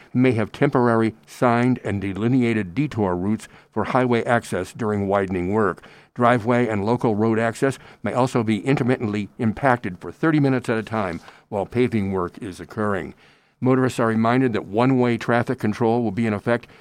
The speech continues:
between six A M and seven P M. Crews are anticipated to work six days a week, Monday through Saturday, to complete the work this autumn. After twenty-five years under the direction of Eleanor Knitzer, uh, the Grass Valley Male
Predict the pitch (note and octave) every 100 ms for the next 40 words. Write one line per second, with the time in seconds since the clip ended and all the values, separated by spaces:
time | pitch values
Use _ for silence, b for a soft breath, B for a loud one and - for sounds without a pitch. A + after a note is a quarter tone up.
0 | b b G#2+ G2+ F#2+ - D#3 D3+ C3 A#2+
1 | B2+ A2 F#2+ D3 C3 B2+ A#2+ A#2+ - A2
2 | B B - D3 B2 G#2+ G#2 C#3+ C3+ B2+
3 | A2+ G#2+ G2+ F#2+ - F3 E3+ - C3 B2
4 | B2 F#2 D#2+ - G2+ C3 C3+ C3 A#2+ -
5 | A#2+ G2 E2 E2 b b A#2 G2+ G#2 A2
6 | A2+ A2 G2+ F#2+ E2+ D#2 - F2+ F#2+ -
7 | - G#2 F#2 E2 C#2+ - - - _ _
8 | _ _ _ _ - C#3+ D#3+ - D#3 D3
9 | D3 C#3 B2 B2 C#3 D3 B2 C3 B2 G#2
10 | G#2+ B2+ - B2 G#2 G2 C3 C3 B2 A2+
11 | B B - C#3+ D3+ - A#2 B2+ b b
12 | b G2 F2+ F2+ F2 A#2 B2 - A#2+ A#2
13 | A2 C#3 E3 G2